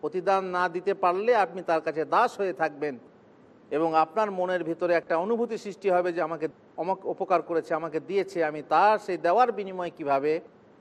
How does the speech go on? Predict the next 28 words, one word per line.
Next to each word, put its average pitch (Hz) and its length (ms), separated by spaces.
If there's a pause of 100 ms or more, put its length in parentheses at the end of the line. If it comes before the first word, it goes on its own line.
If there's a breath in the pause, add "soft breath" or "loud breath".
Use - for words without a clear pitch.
(360)
পূর্ণ 127 220
করব। 98 320 (840)
সুতরাং 160 440 (200)
বুঝতেই 180 240
পাচ্ছেন 151 440
যে 170 280
চাওয়া 196 540 (540)
ঠিক 180 240
না, 151 420 (500)
চাওয়া 135 280
জায়েজ 127 300
না। 117 260
আবু 214 260
হুরায়রা 214 200
রাদিয়াল্লাহু 190 480
তাআলা 180 200
আনহু 165 200
বলছেন, 208 460 (280)
নবী 180 280
সাল্লাল্লাহু 190 500
আলাইহি 175 200
ওয়াসাল্লাম 175 520
বলেছেন, 151 580
"লাইসাল 185 680
গিনা 214 320
আন 175 320
কাসরাতিল 214 680
আরদ", 160 260